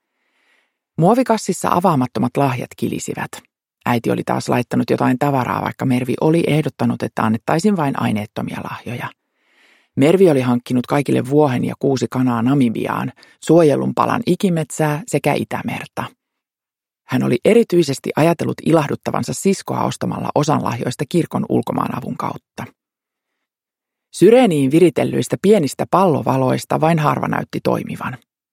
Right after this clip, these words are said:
Orava oli syönyt kolmanneksen. Pihan rakennettu lumikammi oli edelleen kunnossa. Kurt oli nukkunutkin siellä yhden yön ja testannut makuupussiaan.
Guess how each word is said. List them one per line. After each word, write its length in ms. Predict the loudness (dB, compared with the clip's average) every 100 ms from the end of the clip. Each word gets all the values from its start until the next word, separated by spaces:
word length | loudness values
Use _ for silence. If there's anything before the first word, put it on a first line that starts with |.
| _
Orava 280 | 2 2 0
oli 180 | -6 -4
syönyt 320 | -4 -4 -2
kolmanneksen. 800 | 0 0 -2 -8 -12 -14 -12 -14 _ _ _ _ _ _
Pihan 280 | 0 2 2
rakennettu 520 | 0 0 0 0 2
lumikammi 720 | 4 2 0 0 2 2 0 0
oli 220 | -2 0
edelleen 360 | 0 0 0 0
kunnossa. 600 | 0 0 0 -2 -6 -8 -8 -16 _ _
Kurt 200 | 0 2 0
oli 140 | 2
nukkunutkin 600 | 0 0 -4 -6 -4 -4
siellä 240 | -2 -2
yhden 340 | -4 -4 -4 -4
yön 160 | -4
ja 80 | -4
testannut 420 | -6 -6 -4 -4 -2
makuupussiaan. 1000 | -4 -6 -12 -12 -14 -12 -12 -10 -12